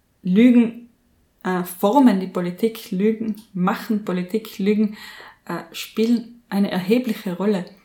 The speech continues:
Es gibt auch, es gibt auch, äh, Beispiele von, also aus ganz neuer Geschichte, wo eben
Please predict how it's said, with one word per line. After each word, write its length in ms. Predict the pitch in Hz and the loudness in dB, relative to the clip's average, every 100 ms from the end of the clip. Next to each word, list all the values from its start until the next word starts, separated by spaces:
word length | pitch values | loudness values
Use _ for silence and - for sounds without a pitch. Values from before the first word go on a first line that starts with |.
| - - - _ | -20 -20 -20 _
Es 120 | - | -10
gibt 220 | - 247 | -6 -2
auch, 200 | 185 196 - | 0 0 -2
es 140 | 196 | -6
gibt 200 | 233 226 | -6 -2
auch, 360 | 196 196 - - | -2 -2 -6 -10
äh, 360 | 190 190 185 185 180 _ | -6 -4 -4 -4 -8 _
Beispiele 840 | 175 180 - - 220 202 185 185 190 | -4 -4 -4 0 2 2 -2 -4 -8
von, 480 | - 185 180 180 180 - _ | -8 -4 -2 -2 -6 -12 _
also 140 | - - | -10 -6
aus 240 | 170 180 | -6 -4
ganz 380 | 185 202 254 - | 0 2 2 2
neuer 300 | 196 202 208 | 0 2 0
Geschichte, 500 | 208 - 214 - 180 | -2 -8 -6 -4 -4
wo 280 | 175 175 175 - - - _ _ _ | -4 -4 -8 -16 -20 -20 _ _ _
eben 460 | 190 185 180 175 | -4 -2 -2 -4